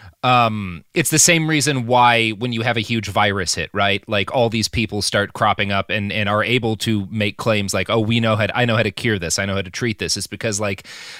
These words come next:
this weird, mysterious thing that people don't understand ha-, is, is, is a problem, and there's kind of a vacuum of official information. And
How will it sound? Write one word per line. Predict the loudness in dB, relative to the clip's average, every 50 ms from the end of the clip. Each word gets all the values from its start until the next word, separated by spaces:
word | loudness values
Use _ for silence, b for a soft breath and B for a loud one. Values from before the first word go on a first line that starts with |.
| B -2
this | 2 2 2 2 0 -2
weird, | -4 -2 0 2 4 4 2 2 0
mysterious | 0 0 0 0 2 2 2 2 4 4 4 4 2 2
thing | 2 2 2 2 2 0
that | -2 -2
people | -2 -2 -2 0
don't | 0 0 0
understand | 0 0 -2 -2 0 0 0 0 0 0 0
ha-, | -2 -2 -4 -4 -4 -4
is, | -2 0 0 0 -2
is, | -2 -2 -2 -2 -2 -2 -2
is | -2 -2
a | -2
problem, | -2 0 4 4 6 6 4 2 0 -2 -2 -4 B B B B B B B -12 -4
and | -2 0 2 2 2 0 -2
there's | -2 -2 -2 -2 0
kind | 0 0 0 0 0
of | 2 0
a | 0
vacuum | 0 2 4 4 4 4 2 0 -2 0 0 -2 -4
of | -6 -8 -8 -8
official | -6 -4 -4 -4 -2 -2 -4 -4 -4
information. | -6 -6 -6 -4 -4 -2 -2 -2 -4 -6 -8 -10 -10 -8 -4
And | -2 -2 0 0 0 -2 -4